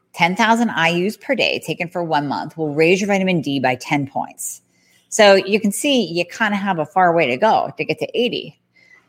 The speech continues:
So twenty thousand I U's per day taken for one month will raise your vitamin D by twenty points. So if you're at a forty in a month, you'll be at a sixty. You might notice a difference in energy then. And then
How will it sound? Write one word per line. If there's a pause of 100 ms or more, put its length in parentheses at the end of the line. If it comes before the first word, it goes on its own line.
So
twenty
thousand
I
U's
per
day
taken
for
one
month
will
raise
your
vitamin
D
by
twenty
points. (240)
So
if
you're
at
a
forty
in
a
month, (100)
you'll
be
at
a
sixty. (680)
You
might
notice
a
difference
in
energy
then. (640)
And
then